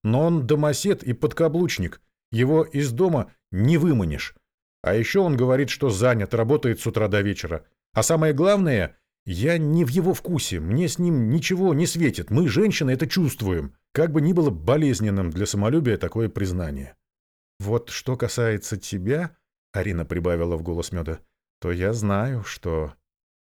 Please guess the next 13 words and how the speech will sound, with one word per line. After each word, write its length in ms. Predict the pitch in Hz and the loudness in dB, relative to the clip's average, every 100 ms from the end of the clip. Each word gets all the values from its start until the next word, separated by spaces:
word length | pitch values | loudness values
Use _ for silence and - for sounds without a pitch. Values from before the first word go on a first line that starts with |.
| _ _ _ | _ _ _
«Мы 160 | - 104 | -2 -2
сейчас 400 | 113 113 127 110 | 0 0 0 0
говорим 360 | 98 110 110 110 | 2 2 4 2
о 40 | |
другом», 460 | 113 110 107 80 - - | 2 2 2 0 -6 -8
грубо 360 | 95 87 78 | -4 -4 -4
оборвал 500 | 85 98 87 85 82 | -4 -2 -2 -2 -4
ее 240 | 80 82 80 | -4 -4 -4
Джон. 320 | 80 82 69 - _ _ _ - | -4 -6 -8 -14 _ _ _ -2
«Ты 100 | 135 | 2
должна 400 | 127 120 110 135 | 2 2 2 0
добыть 420 | 117 107 123 - | 0 0 -2 0
мне 280 | 107 110 | 0 0